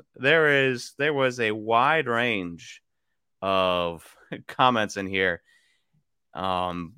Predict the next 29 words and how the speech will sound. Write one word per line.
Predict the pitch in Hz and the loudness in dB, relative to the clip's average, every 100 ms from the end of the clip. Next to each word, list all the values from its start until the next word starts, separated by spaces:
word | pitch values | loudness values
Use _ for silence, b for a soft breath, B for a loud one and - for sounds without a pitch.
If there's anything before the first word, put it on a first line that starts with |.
| - | -16
but | 117 113 | -6 -4
it | 123 | -2
did | 180 185 | -2 -2
trend | - 175 165 117 - - | -2 0 2 0 -8 -20
one | - 107 120 139 | -12 -6 -2 -2
direction | 117 113 120 120 - 104 | 0 2 0 0 -10 -10
or | 95 101 95 | -4 -2 -2
the | 92 | -2
other. | 113 101 92 | -2 0 -2
And | 95 | -2
I | 98 | -2
am, | 107 101 98 | -2 -4 -6
I | 101 107 | -6 -4
am | 110 104 | -4 -8
curious | - 135 127 117 - | -8 -4 -2 -4 -6
as | 101 | -12
to | 104 | -6
what | 101 | -4
you | 185 | 0
guys | 107 107 - | 2 2 0
think, | 117 110 107 | -4 -4 -6
because, | 98 110 104 90 - _ _ _ _ _ _ _ _ _ | -2 0 0 -2 -14 _ _ _ _ _ _ _ _ _
uh, | - 101 101 98 95 95 123 - _ _ - - | -2 2 4 4 2 -2 -14 -20 _ _ -20 -6
you | 123 | -2
know, | 107 101 - _ _ _ _ _ _ _ _ _ | 0 -2 -6 _ _ _ _ _ _ _ _ _
I | 107 | -2
wanna | 110 127 | 0 0
know | 127 127 | 2 2
if | 123 | 0